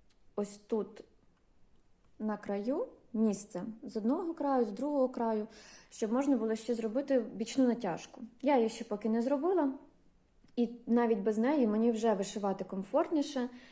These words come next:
тому що зап'ялена тканинка внизу, зверху, е, так набагато зручніше,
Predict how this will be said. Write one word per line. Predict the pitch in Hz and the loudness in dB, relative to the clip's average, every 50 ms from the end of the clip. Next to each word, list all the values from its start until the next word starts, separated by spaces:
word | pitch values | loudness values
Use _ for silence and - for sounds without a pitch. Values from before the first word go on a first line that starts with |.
| - - _ | -20 -16 _
тому | - 226 226 233 | -2 0 2 2
що | 226 233 - - 233 220 214 214 - | 2 0 -2 -2 0 0 0 0 0
зап'ялена | 202 202 233 226 226 233 240 240 233 233 220 220 208 | 0 0 -2 -2 2 2 4 4 4 4 2 0 0
тканинка | 202 - - 233 220 220 240 285 302 285 294 269 233 233 - - - _ - | -2 -2 -2 0 2 4 4 4 2 2 2 0 0 0 -4 -14 -20 _ -4
внизу, | - 220 226 233 233 214 202 214 233 247 247 233 | 0 2 4 4 4 2 2 0 2 2 2 2
зверху, | 208 196 196 202 214 226 226 - - - 214 220 - - - - - - - - _ _ _ _ _ - - | 0 0 0 0 0 0 0 -2 -4 -4 -4 -4 -6 -10 -18 -20 -20 -20 -20 -20 _ _ _ _ _ -6 -2
е, | 208 214 214 214 208 202 202 196 185 190 - - _ _ _ - | 0 2 2 2 2 2 0 -2 -4 -6 -10 -16 _ _ _ -2
так | 240 226 226 - | -2 0 2 2
набагато | 247 226 226 220 220 196 185 - 202 | 2 4 4 2 2 2 0 0 0
зручніше, | 190 220 233 233 - - 277 277 294 294 - 320 302 294 294 | 0 0 0 0 2 2 4 4 2 0 -2 -2 -2 -2 -2